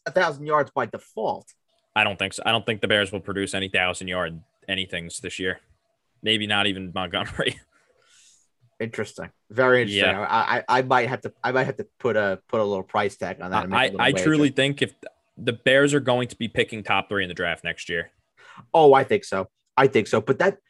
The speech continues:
Speaker 1: that could be good for Darnell Mooney. Garbage time, baby.
Speaker 2: Yeah.
Speaker 1: Oh, I love me my garbage time.
Speaker 2: Oh, Sammy Watkins was put on the pup. I know everybody here was just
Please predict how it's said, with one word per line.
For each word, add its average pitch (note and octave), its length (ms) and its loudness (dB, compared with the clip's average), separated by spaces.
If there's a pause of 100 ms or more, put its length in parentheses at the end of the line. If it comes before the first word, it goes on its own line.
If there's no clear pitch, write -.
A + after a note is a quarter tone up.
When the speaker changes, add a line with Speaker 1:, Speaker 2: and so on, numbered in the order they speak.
(220)
Speaker 1:
that G#3+ 220 4
could G3+ 160 -6
be A3 100 -6
good G3+ 300 4
for F3+ 80 -4
Darnell F3+ 340 2
Mooney. E3+ 340 0 (100)
Garbage D3 380 2
time, A2+ 260 -4
baby. G#2 380 -2 (2250)
Speaker 2:
Yeah. A2+ 480 -6 (1500)
Speaker 1:
Oh, F#2+ 180 -10
I F2 160 -14
love F2+ 340 -10
me G#2 100 -6
my G2 180 -6
garbage G#2+ 480 -2
time. G2 280 -8 (1120)
Speaker 2:
Oh, F#3+ 100 -2
Sammy D#3+ 320 2
Watkins D#3+ 560 -4
was F#2+ 140 -10
put - 180 -4
on F#2 160 -4
the F#2 60 -8
pup. - 400 -4 (240)
I G2+ 100 -8
know G#2 120 -2
everybody G2 460 -2
here G2+ 160 0
was F#2+ 200 -6
just - 280 -8